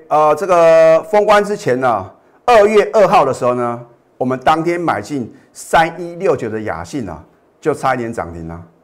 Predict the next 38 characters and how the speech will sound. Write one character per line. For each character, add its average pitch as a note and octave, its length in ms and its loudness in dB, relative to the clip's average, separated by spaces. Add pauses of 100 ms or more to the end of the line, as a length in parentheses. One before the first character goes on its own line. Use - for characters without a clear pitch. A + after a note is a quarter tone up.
(560)
老 B2 120 -4
师 F#3+ 100 -10
刚 G3+ 180 2
不 F3+ 60 -2
一 G3+ 60 -2
样， E3 180 0 (480)
扣 D#3+ 240 0
讯 F#3+ 120 -4
的 E3 120 0
验 E3 180 0
证 D3 220 -2
啊， C#3 180 -6 (360)
对 F3+ 100 0
不 - 20 6
对？ D#3+ 140 4 (300)
所 G#3 120 0
以 A3 80 4
我 F3 80 2
说 A3+ 140 4
有 F3 180 4
扣 G3 240 2
讯 G3+ 140 -2
是 F3 140 -6
有 A#2+ 160 0
真 C#3+ 180 -4
相 C#3 180 -4
嘛， F#2 180 -12 (360)
我 B2 100 -4
不 E3 120 -4
是 G3+ 100 -2
出 G3 220 -8
一 F#3+ 40 -10
张 F#3 220 0
嘴 C#3+ 140 -4
的 A2 80 -6
老 G2 180 -6
师 A2 200 -12
啊， F#2+ 140 -8